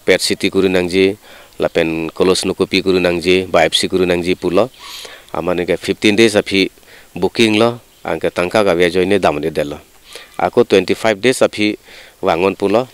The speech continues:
twenty-five days aphi che dam thu lo, pet C T kuru nei pu lo, medicine ang le le de lo. Laso aphi bangke, eh, corona pula ben manang le rok lo. Laso corona joini pen nili suti enang kok lo, medical leave enang kok lo.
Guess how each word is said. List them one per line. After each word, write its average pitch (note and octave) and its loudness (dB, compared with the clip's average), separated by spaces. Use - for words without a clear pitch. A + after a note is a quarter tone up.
twenty-five F#2+ -2
days A#2+ 2
aphi - -2
che G2 6
dam F2+ 0
thu F#2+ -4
lo, G#2 2
pet - -2
C - -6
T G2 -4
kuru F#2 0
nei F#2+ 2
pu - -4
lo, F#2+ 4
medicine F2+ 2
ang F#2 4
le D#2 2
le D#2 0
de D2+ 2
lo. C#2 -8
Laso F2 2
aphi A2+ 4
bangke, A#2+ 6
eh, E2+ 4
corona G2+ 4
pula A#2+ 2
ben G2 2
manang G2 2
le F2+ 4
rok C#2 0
lo. D2 -8
Laso G#2 2
corona A2+ 6
joini A2+ 2
pen A#2+ 2
nili F2 2
suti - 2
enang G2 2
kok F#2 0
lo, C3 -4
medical F#2 0
leave G2+ -2
enang F2+ 0
kok E2 0
lo. B2 -4